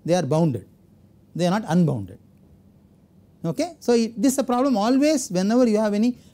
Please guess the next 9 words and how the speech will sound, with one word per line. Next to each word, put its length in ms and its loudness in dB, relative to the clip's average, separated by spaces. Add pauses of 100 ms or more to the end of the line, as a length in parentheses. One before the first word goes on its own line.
(120)
damping 420 -2
present 260 -4
in 80 -6
the 80 -4
system, 460 -4 (580)
the 100 0
response 480 0
gets 220 -2
bounded, 560 4